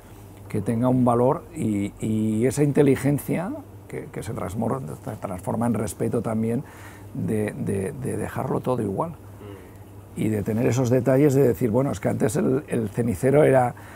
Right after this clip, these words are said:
Speaker 1: era rojo y ahora mantenemos la tapa del, del salero. Porque claro, es que te puedes encontrar con cualquier enfebrecido, ¿no? Como hijo que te diga, "Oye, pues yo ahora
Speaker 2: Pero vuelvo.
Speaker 1: cambio esto",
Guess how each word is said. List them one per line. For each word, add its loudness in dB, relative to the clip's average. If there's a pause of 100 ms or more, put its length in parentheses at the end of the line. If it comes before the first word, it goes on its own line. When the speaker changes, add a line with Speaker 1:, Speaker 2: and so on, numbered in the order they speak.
(260)
Speaker 1:
era 4
rojo 6
y -6
ahora 2
mantenemos 4
la 6
tapa 6
del, 2
del -2
salero. -2
Porque -6
claro, 4
es -6
que -2
te 0
puedes 2
encontrar 6
con 0
cualquier 6 (280)
enfebrecido, 4 (260)
¿no? -4
Como -2
hijo 2
que 2
te 4
diga, 4
"Oye, 4
pues -2
yo 8
ahora 8 (400)
Speaker 2:
Pero -14
vuelvo. -12
Speaker 1:
cambio 6
esto", -4